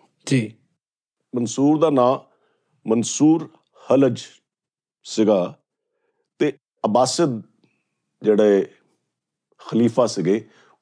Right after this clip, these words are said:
Speaker 2: ਉਹਨਾਂ ਦੇ ਸਮੇਂ ਇਹ ਇੱਕ ਸੂਫੀ ਸੀ,
Speaker 1: ਜੀ।
Speaker 2: ਇੱਕ ਟੀਚਰ ਵੀ ਸੀਗਾ
Speaker 1: ਜੀ।
Speaker 2: ਤੇ ਪੋਇਟ ਵੀ ਸੀਗਾ।
Speaker 1: ਜੀ।
Speaker 2: ਔਰ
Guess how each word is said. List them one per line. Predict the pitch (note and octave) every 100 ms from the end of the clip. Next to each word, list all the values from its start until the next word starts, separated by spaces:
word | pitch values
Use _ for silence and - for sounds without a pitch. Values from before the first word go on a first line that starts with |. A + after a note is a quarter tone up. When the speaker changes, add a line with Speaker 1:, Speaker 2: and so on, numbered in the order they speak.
| -
Speaker 2:
ਉਹਨਾਂ | G3 G3
ਦੇ | E3
ਸਮੇਂ | C#3 A#2 A2+ A2 - _ _ -
ਇਹ | C3+
ਇੱਕ | -
ਸੂਫੀ | - B2 A2+ D3
ਸੀ, | C#3 C#3+ C#3+ - _
Speaker 1:
ਜੀ। | - C#3+ B2 _ _ _ _ _ _
Speaker 2:
ਇੱਕ | A#2 -
ਟੀਚਰ | - A#3 C#3+
ਵੀ | C3+ C3+
ਸੀਗਾ | C3+ B2 B2+ C3 _ _ -
Speaker 1:
ਜੀ। | B2 G#2
Speaker 2:
ਤੇ | A2+
ਪੋਇਟ | A2+ G#2+ F2
ਵੀ | D2+ E2
ਸੀਗਾ। | - D2+ D2 - _ -
Speaker 1:
ਜੀ। | B2+ A2+ - _ _ _ _ _ _ _ -
Speaker 2:
ਔਰ | D#3+ F3